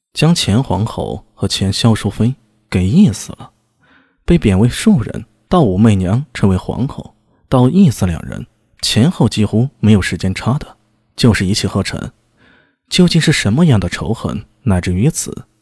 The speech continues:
一瞬间，苏大为感觉自己浑身汗毛倒立啊！不光是为了政治斗争的残忍狠厉，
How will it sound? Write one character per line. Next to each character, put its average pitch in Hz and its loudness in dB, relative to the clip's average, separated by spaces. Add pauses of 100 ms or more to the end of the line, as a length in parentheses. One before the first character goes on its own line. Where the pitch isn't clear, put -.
(640)
一 101 4
瞬 92 0
间， 98 -4 (380)
苏 202 2
大 143 2
为 120 2
感 87 -2
觉 104 -2
自 104 -2
己 92 -2
浑 98 -2
身 160 -2
汗 127 0
毛 87 -4
倒 107 -2
立 - -12
啊！ - -20 (680)
不 120 2
光 147 4
是 - 0
为 98 4
了 92 2
政 123 0
治 90 -2
斗 104 0
争 135 0
的 127 2
残 120 0
忍 139 2
狠 - -8
厉， - -10